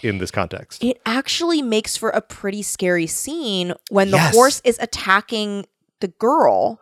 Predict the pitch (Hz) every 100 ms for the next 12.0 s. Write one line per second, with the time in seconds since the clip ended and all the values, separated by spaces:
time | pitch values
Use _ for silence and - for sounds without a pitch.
0 | _ _ 175 190 180 170 - 185 - 156
1 | 147 - 254 392 - 381 - - - -
2 | 339 453 480 208 202 240 165 139 160 165
3 | - 165 151 180 156 147 139 143 151 135
4 | - 123 135 156 - 185 165 - 302 -
5 | 269 - - - - - 254 240 - 226
6 | 220 277 320 - 135 208 202 185 180 214
7 | 220 175 165 156 165 151 170 - 330 -
8 | 233 226 190 - - - 339 427 494 440
9 | 349 - - - 320 330 269 294 294 277
10 | 320 - 240 - 156 123 - - 240 226
11 | 233 214 214 - 190 185 185 170 165